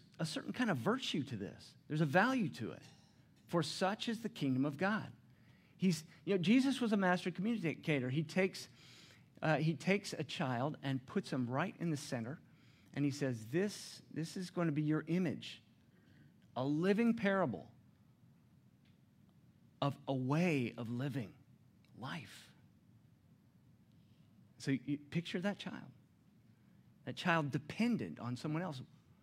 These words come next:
Y-, s-, so often, y-, you, you have to, you, you, you have to help people unlearn things that aren't true. And so he takes a child, and he, he, he wants to convey something. What's he saying with the child?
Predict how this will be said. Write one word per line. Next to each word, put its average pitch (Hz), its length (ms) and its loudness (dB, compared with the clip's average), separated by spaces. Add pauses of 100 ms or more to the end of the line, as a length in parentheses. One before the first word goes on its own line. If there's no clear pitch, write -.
(200)
Y-, 160 160 -6
s-, 156 200 -10
so 175 220 0
often, 165 520 0 (280)
y-, - 160 -10
you, 175 300 0
you 165 160 2
have 202 340 0
to, 160 240 4 (1120)
you, 151 220 -8
you, 175 160 2
you 165 300 0
have 180 160 2
to 170 60 0
help 160 180 2
people 175 320 0
unlearn 196 480 4
things 135 300 0
that 156 100 2
aren't 175 180 0
true. 294 300 -6 (1400)
And 156 80 0
so 185 100 4
he 175 140 6
takes 220 260 2
a 202 60 -2
child, 226 380 4
and 170 80 4
he, - 100 -2
he, 156 160 0 (340)
he 170 140 2
wants 175 640 0
to 196 120 2
convey 180 540 4
something. 139 360 -2
What's 175 240 2
he 285 80 2
saying 269 440 4
with 147 80 0
the 156 80 -4
child? - 400 -4